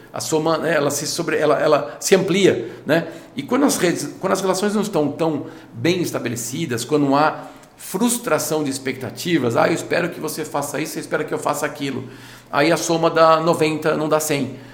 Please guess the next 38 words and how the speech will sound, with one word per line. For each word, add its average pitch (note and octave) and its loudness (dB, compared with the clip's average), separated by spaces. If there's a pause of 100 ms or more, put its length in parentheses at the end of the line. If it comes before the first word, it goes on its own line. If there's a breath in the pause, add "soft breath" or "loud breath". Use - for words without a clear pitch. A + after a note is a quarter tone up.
(140 loud breath)
né? C3 0
Na C3+ 2
verdade, C3+ 2
ela C#3+ 0
se - -4
subtrai C#3 2
praticamente G#2+ -6
aí, F#2+ -10
né? A2+ -6
Então, G#3 0 (120)
eu D#3 6
acho D#3+ 6
que F#3+ 2
um F3 2
ponto G#3 2
de E3 -2
partida B2+ 0
que A#2+ -10
tava B2 0
na A2+ -2
sua - 2
pergunta B2+ -4 (400 loud breath)
é F3 -6
dar E3 2
mais F3 -2
clareza E3+ 0
sobre E3+ -4
o D#3+ 4
papel E3 -2
das F3+ -6
partes. B2 0
E C4+ -4
o - -6
segundo E3 -2
ponto C#3 -2
que B2+ -6
eu A#2+ -2
traria A#2+ -2